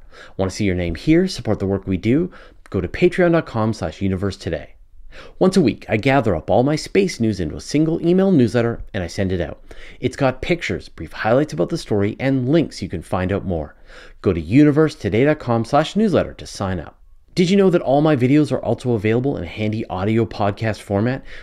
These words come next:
so that you can have the latest episodes as well as special bonus material like interviews with me show up on your audio device? Go to universetoday dot com slash audio or search for Universe Today on iTunes, Spotify, or wherever you get your podcasts, and I'll put a link in the show notes.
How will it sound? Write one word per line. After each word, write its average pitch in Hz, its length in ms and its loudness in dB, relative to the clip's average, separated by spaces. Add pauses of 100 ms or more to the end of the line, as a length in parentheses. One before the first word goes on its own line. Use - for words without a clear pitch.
so - 160 0
that 101 80 0
you 135 180 0
can 156 160 2
have 135 240 0
the 131 100 2
latest 143 460 2
episodes 87 520 -4
as 90 200 -10
well 87 140 -4
as 78 80 -8
special - 360 -4
bonus 107 440 0
material 139 420 0
like 87 240 -6
interviews 139 320 0
with 160 160 -4
me 117 240 2 (280)
show 160 280 4
up 165 160 -2
on 95 120 -4
your 82 140 -8
audio 98 300 0
device? 80 480 -6 (460)
Go 98 120 0
to 87 100 -4
universetoday 131 800 2
dot 143 140 -2
com 107 240 -2
slash 87 320 -10
audio 135 380 2
or 175 300 4 (220)
search 175 260 0
for - 140 0
Universe 160 460 4
Today 147 220 2
on 143 140 2
iTunes, 135 440 0
Spotify, 117 520 2
or 185 200 0
wherever 101 280 0
you 113 60 -2
get 135 140 -2
your 98 180 -6
podcasts, - 440 -10 (300)
and 98 100 -2
I'll 101 80 2
put 92 100 -4
a 87 60 0
link 95 240 -2
in 120 80 0
the 123 40 0
show 87 220 -4
notes. - 380 -14